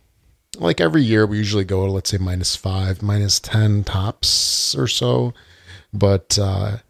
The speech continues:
yeah, it was, it was pretty nasty, actually. Everything in my garage froze, I found out. So I need to figure out what I'm gonna do about insulation later on in the year <laughs> to not have that happen again.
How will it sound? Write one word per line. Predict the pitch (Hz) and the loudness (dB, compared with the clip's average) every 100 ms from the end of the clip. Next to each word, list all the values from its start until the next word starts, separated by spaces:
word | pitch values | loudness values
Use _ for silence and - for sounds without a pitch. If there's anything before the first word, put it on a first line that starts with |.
| - | -8
yeah, | 90 82 | -8 -6
it | |
was, | 123 113 | -4 -4
it | - | -2
was | 127 127 | -2 0
pretty | 123 110 | 2 2
nasty, | 95 92 87 - 95 | 2 0 0 -2 -2
actually. | 92 - 104 98 98 | -2 -2 0 0 -2
Everything | - 117 135 143 127 | -2 0 2 4 4
in | 110 | 4
my | 95 | 2
garage | 85 90 90 95 98 113 - - | 2 0 0 0 -2 -2 -6 -10
froze, | - 113 113 110 117 117 | -2 2 4 4 2 2
I | 104 | 0
found | - 98 101 95 | 0 0 0 0
out. | 90 98 - - _ _ _ _ - | -2 -4 -6 -14 _ _ _ _ -6
So | - | 0
I | 95 | 2
need | 98 | 2
to | 90 | 0
figure | 107 95 | 2 2
out | 98 | 2
what | 92 | 0
I'm | 92 | 2
gonna | 90 | 2
do | 90 92 | 2 0
about | 87 92 | 0 -4
insulation | 92 - 98 92 - 95 90 _ _ _ _ - | -2 -4 -2 -4 -4 -4 -8 _ _ _ _ 0
later | 104 101 101 | 4 6 4
on | 98 98 | 4 2
in | 98 107 101 | 0 -2 -4
the | 95 101 | 0 2
year | 98 104 104 101 - | 2 6 4 4 0
<laughs> | - | -2
to | - 110 | 0 -2
not | 104 | -2
have | 101 101 | -4 -4
that | 98 95 | -2 -2
happen | 98 - 98 | -2 -2 -2
again. | 92 92 98 | -2 -4 -4